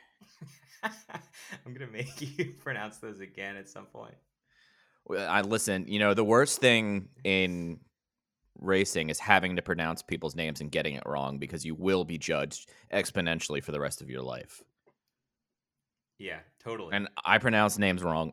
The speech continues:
Speaker 2: all the time, so I'm not, <laughs> you know, not off to a, a good start in whatever year it is right now.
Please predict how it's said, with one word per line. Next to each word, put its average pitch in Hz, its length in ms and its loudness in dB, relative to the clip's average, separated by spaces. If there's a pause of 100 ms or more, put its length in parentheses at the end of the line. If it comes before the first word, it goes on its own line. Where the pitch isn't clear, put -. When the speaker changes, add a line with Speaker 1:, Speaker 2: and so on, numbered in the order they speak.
Speaker 2:
all 85 260 6
the 67 120 -6
time, 64 420 -10 (160)
so 71 720 -4
I'm 82 240 -8
not, 85 280 -8 (760)
<laughs> - 840 -20
you 78 160 -6
know, 78 60 -10
not 78 200 -2
off 80 220 0
to 76 220 -6
a, 69 220 -6 (180)
a - 40 -12
good 78 240 -8
start 73 320 -6
in 71 160 -14 (800)
whatever 71 300 -8
year 71 280 -10
it - 20 -14
is - 140 -12
right - 140 -16
now. - 220 -20